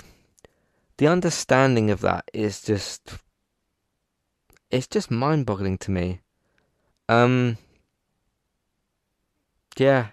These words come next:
it's like, see, my, my brain understands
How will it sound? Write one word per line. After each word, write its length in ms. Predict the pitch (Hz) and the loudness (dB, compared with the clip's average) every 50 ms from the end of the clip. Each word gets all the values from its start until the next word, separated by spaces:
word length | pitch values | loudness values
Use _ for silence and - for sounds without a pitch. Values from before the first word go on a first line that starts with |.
| - - | -12 -10
it's 200 | - 113 - _ _ - | -10 -10 -10 _ _ -4
like, 400 | 113 110 110 110 - - - _ _ _ _ _ _ _ _ _ _ _ _ _ _ _ _ _ _ _ _ _ _ _ _ _ _ _ _ _ _ _ _ _ _ _ | 0 0 0 -2 -4 -10 -20 _ _ _ _ _ _ _ _ _ _ _ _ _ _ _ _ _ _ _ _ _ _ _ _ _ _ _ _ _ _ _ _ _ _ _
see, 320 | - - 143 139 139 - - - | -4 0 2 2 2 2 -2 -2
my, 220 | - 135 143 147 | 2 4 4 4
my 220 | - 127 131 139 143 | 4 4 2 2 2
brain 320 | 127 131 135 135 135 131 | 2 4 4 4 6 4
understands 1300 | 131 131 135 131 123 120 - - - 123 117 117 117 117 117 117 117 113 113 110 110 - - - - - | 4 4 2 2 0 -2 -4 -4 -2 0 2 2 2 2 2 2 0 0 -2 -4 -4 -6 -8 -10 -10 -12